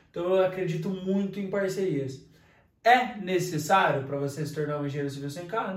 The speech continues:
Não, definitivamente não. Tá? Conheço vários engenheiros diagnósticos aí, vários tripulantes, inclusive,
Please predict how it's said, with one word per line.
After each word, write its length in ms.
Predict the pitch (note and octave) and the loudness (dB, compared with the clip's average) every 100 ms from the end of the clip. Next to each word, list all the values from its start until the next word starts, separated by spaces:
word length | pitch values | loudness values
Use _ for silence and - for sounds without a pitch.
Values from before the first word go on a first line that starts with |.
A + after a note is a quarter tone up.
| G#3 | -2
Não, 380 | C4+ A3 F3 - - | 0 0 -2 -10 -8
definitivamente 920 | G#3+ A3 G#3+ G3+ G3 G#3 G3+ G3 - | -2 -2 -2 -8 -4 -2 -2 -6 -8
não. 500 | G3+ F#3+ F#3 C#3 C3 - - _ _ - | -8 -4 -2 -2 -4 -12 -20 _ _ -8
Tá? 220 | F#3 E3+ | -6 -4
Conheço 340 | D#3 D#3 D#3 | -2 -2 0
vários 420 | D3 D#3+ G3 G3 F#3+ | 2 2 4 0 0
engenheiros 580 | F3+ F3 D#3+ E3+ E3 | -2 -2 -2 -4 -4
diagnósticos 680 | D3+ D#3+ D3+ D3 D#3+ D#3+ - | -2 -2 -2 -2 -2 -4 -4
aí, 180 | D3 D#3+ | -4 -2
vários 280 | D#3 D#3+ - | -2 -2 -4
tripulantes, 680 | E3 - E3+ D3 E3+ D#3+ | -8 -6 -2 0 -2 -6
inclusive, 640 | D#3+ D#3 D3 C#3 D3+ D#3+ | -8 -8 -6 -4 -2 -4